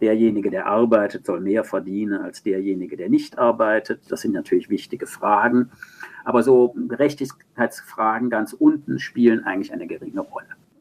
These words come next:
Das ist vielleicht in einem Wahlkampf auch ganz schwierig, weil natürlich die Wahlkämpfer die Mitte der Gesellschaft ansprechen und wir zudem ja auch noch das Problem haben,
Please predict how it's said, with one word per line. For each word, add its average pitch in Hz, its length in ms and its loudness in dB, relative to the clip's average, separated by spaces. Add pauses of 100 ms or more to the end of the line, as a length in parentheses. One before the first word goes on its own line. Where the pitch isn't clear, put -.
(340)
Das - 180 -20
ist - 220 -2
vielleicht 143 480 2
in 320 140 -6
einem 143 320 -4
Wahlkampf 147 880 2
auch 127 260 -4
ganz 135 260 -2
schwierig, 147 840 0
weil 131 500 -4
natürlich 156 800 -4
die 123 440 0
Wahlkämpfer 135 1080 2 (340)
die 135 100 4
Mitte 165 320 4
der 120 120 2
Gesellschaft 92 760 -4
ansprechen 131 720 -2
und 117 100 0
wir 120 140 2
zudem 135 520 4
ja 127 140 4
auch - 160 -4
noch - 140 -8
das - 200 -10
Problem 104 520 -4
haben, 120 400 -4